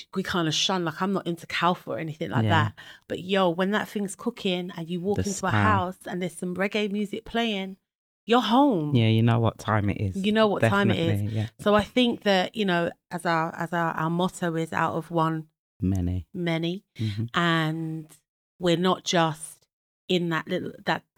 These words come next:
Speaker 1: well, the great big island, 'cause we're not small, <laughs> you
Speaker 2: Yeah,
Speaker 1: know,
Speaker 2: yeah.
Speaker 1: the great big island of the Caribbean. Look, look at the influence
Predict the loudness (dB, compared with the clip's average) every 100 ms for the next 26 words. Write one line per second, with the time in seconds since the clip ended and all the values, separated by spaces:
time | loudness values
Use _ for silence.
0 | -10 -8 -4 -2 -2 -4 -2 -2 -2 -4
1 | -6 _ -8 -4 -4 -6 -4 -4 -4 -10
2 | -8 4 8 10 10 8 6 4 0 -2
3 | 0 4 4 4 2 -2 0 0 0 -2
4 | -6 -8 -4 -4 -2 -4 -4 -4 -4 -8
5 | _ _ _ _ -8 -2 2 2 -2 -14
6 | -10 -2 2 2 0 -16 -6 -4 -2 -4
7 | -6 -2 -2 -2 -4 -4 -6